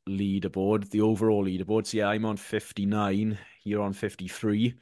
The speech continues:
Uh, Rory on fifty and a half. Then we got forty-nine, forty-five, forty-three. forty-one, and then Reece H J at the bottom on thirty-seven and a half. I'll, uh, I'll post the graph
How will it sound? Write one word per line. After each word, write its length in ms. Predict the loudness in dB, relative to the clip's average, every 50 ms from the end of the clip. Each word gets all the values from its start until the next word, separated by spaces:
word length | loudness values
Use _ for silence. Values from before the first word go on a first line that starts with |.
| _ _ _ _ _ _ _ _ _ _ _ _ _ _ _ -4
Uh, 480 | 0 0 2 2 2 2 2 2 0 -2 _ 0
Rory 320 | 4 6 6 8 8 6
on 100 | 4 2
fifty 320 | 2 0 -2 -2 0 -2
and 80 | -2 0
a 20 |
half. 440 | 0 2 2 4 4 2 0 -2 -6
Then 120 | -8 -6 -4
we 80 | -2
got 240 | -2 0 -2 -2 -2
forty-nine, 640 | -6 -4 0 0 0 2 0 -2 -2 -2 -2 -4 -4
forty-five, 720 | -6 -8 -8 -8 -8 -4 -2 -2 0 0 0 -2 -4 -6 -8 -12 -20 -20 _
forty-three. 760 | -4 -4 -4 -4 -4 -10 -10 -4 0 0 2 2 2 0 -2 -4 _ _ _ _ _ _ _ _ _ _ _ _ _ _ _ _ _ _ _ 0
forty-one, 400 | 2 2 4 4 6 4 6 6
and 160 | 4 4 4
then 260 | 2 2 0 0 0
Reece 220 | 0 -2 -2 0 -2
H 240 | -2 -2 -2 -4 -2
J 160 | 0 2 2
at 100 | 2 0
the 60 | -2
bottom 340 | 0 0 0 0 0 -2 -4
on 100 | -4 -4
thirty-seven 540 | -4 -2 0 0 0 0 -2 -2 -2 -2 -2
and 100 | -2 -4
a 40 | -2
half. 480 | -2 -2 0 -2 -2 -4 -6 -20 -20 _ -6
I'll, 180 | -2 0 2
uh, 220 | 4 4 4 2 -2 -6 _ -6
I'll 80 | -4
post 300 | -2 0 -2 -2 -2 -4
the 60 | -6 -4
graph 540 | 0 2 2 2 2 0 -4 -8 -16 -20